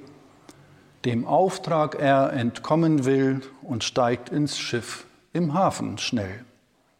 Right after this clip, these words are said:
Doch mitten auf dem Meer kommt Sturm und Jona, ängstlich wie ein Wurm, verkriecht sich unten in das Boot. Die anderen schreien in ihrer Not.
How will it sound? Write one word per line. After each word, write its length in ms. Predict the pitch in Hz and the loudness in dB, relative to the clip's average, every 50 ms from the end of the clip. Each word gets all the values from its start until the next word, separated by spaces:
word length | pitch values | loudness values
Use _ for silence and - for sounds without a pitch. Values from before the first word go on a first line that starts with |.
| _ _ _ _ _ _ _ _ _ _ _ _ _ _ _ _ _ _ _ _ | _ _ _ _ _ _ _ _ _ _ _ _ _ _ _ _ _ _ _ _
Doch 240 | - - 104 - - | -8 -6 -6 -4 -2
mitten 480 | 127 135 143 139 - 123 110 101 110 131 | 0 0 0 0 0 0 0 0 -2 -2
auf 220 | 135 123 120 - | -4 -4 -4 -4
dem 260 | - - 123 113 110 | -4 -2 0 0 2
Meer 300 | 110 113 123 135 139 135 | 2 2 4 4 2 2
kommt 320 | 135 - - 127 120 113 - | 0 0 0 0 0 0 -2
Sturm 440 | - - 160 160 170 175 175 165 147 | 0 2 2 4 4 4 4 2 2
und 280 | 131 127 123 - - - - - - - - - | 2 0 0 -2 -6 -12 -18 -20 -20 -14 -6 -2
Jona, 580 | 156 139 160 190 208 196 165 147 151 170 190 185 - - - - - - - - | 2 2 4 4 4 6 6 6 4 4 2 -2 -6 -12 -16 -20 -20 -20 -20 -12
ängstlich 760 | - - 127 156 165 151 - - - - 143 135 - - - 127 | -4 -2 0 0 0 0 -4 -6 -4 -2 0 0 0 -2 -2 0
wie 220 | 131 139 135 - | 0 0 0 0
ein 280 | 135 127 117 117 107 104 | 0 0 0 0 0 2
Wurm, 380 | 117 123 139 151 156 160 143 - - - - - | 2 2 4 4 2 2 0 -2 -6 -12 -10 -2
verkriecht 680 | - - 170 165 170 - - 214 233 226 - - - | 2 2 2 2 0 -2 0 2 2 2 0 -4 -2
sich 480 | - 185 175 160 170 - - - - - | 2 2 2 2 2 -4 -12 -12 -6 -2
unten 680 | 190 226 233 233 226 214 220 - 196 185 180 175 165 - | 2 2 4 4 4 2 2 2 4 4 4 4 2 2
in 220 | - 147 147 139 | 2 2 2 4
das 320 | 123 117 110 - - - 123 | 4 2 2 0 -2 0 2
Boot. 420 | 127 135 147 160 151 - - - - - - _ _ _ _ _ _ _ _ _ _ _ _ _ _ _ _ _ _ _ _ - - | 2 4 4 2 0 -2 -8 -18 -20 -20 -20 _ _ _ _ _ _ _ _ _ _ _ _ _ _ _ _ _ _ _ _ -8 -4
Die 120 | - 143 - | -2 0 2
anderen 600 | 135 131 131 131 135 131 139 143 139 143 131 - - - | 2 2 2 2 2 2 2 0 0 -2 -6 -10 -16 -16
schreien 760 | - - - - 185 190 185 165 135 117 107 101 98 101 101 - - - - _ _ _ _ - | -12 -10 -4 0 2 4 4 4 4 2 0 -2 -4 -6 -10 -14 -18 -20 -20 _ _ _ _ -4
in 180 | 151 113 117 | -2 -2 -2
ihrer 300 | - 135 113 104 101 101 | -2 -2 -4 -4 -4 -2
Not. 480 | 104 104 107 107 101 107 - - - | -2 -2 -2 -4 -4 -6 -10 -14 -18